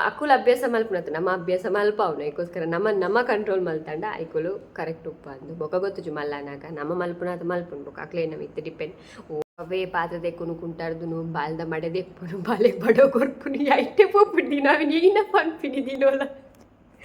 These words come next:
ನಿಗ್ಲೆಗೆ ಬೇಜಾರು, ನಿಗ್ಲೆ ಮೋಲ್ ಎಂಚಿನ ಇತ್ತಿನೇ ಪಲ ಅರ್ಥೊಂದು ಒಚ್ಚೊಂದು ಪೋಲು.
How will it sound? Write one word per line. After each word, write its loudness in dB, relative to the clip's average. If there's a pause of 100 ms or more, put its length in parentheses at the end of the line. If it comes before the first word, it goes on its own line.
(280)
ನಿಗ್ಲೆಗೆ 6
ಬೇಜಾರು, 6
ನಿಗ್ಲೆ 4
ಮೋಲ್ 8
ಎಂಚಿನ 0
ಇತ್ತಿನೇ 6 (420)
ಪಲ 6
ಅರ್ಥೊಂದು 4
ಒಚ್ಚೊಂದು 2
ಪೋಲು. 4